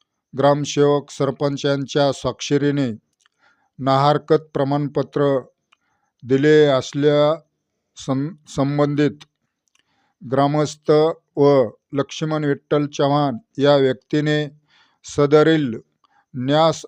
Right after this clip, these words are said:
आयुक्त कार्यालयाला दिलेले नाहरकत प्रमाणपत्राच्या विरुद्ध हरकत घेण्यास संदर्भात दिनांक पंधरा एक दोन हजार पंचवीस रोजी पासून ग्रामपंचायत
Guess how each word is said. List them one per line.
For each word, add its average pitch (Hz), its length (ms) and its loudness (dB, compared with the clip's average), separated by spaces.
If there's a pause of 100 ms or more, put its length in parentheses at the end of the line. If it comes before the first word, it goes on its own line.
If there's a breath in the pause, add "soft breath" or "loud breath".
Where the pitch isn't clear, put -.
(120)
आयुक्त 151 520 0 (680)
कार्यालयाला 147 840 2
दिलेले 143 560 2
नाहरकत 139 640 -2 (440)
प्रमाणपत्राच्या 143 1120 -2
विरुद्ध 131 560 0 (960)
हरकत 147 580 -2
घेण्यास 139 680 0 (240)
संदर्भात 147 840 0 (220)
दिनांक 151 600 -4 (240)
पंधरा 139 360 0 (100)
एक 143 300 -2 (600)
दोन 139 260 0
हजार 143 380 0 (100)
पंचवीस 147 600 -4
रोजी 143 500 -2 (580)
पासून 147 440 -2
ग्रामपंचायत 147 880 -2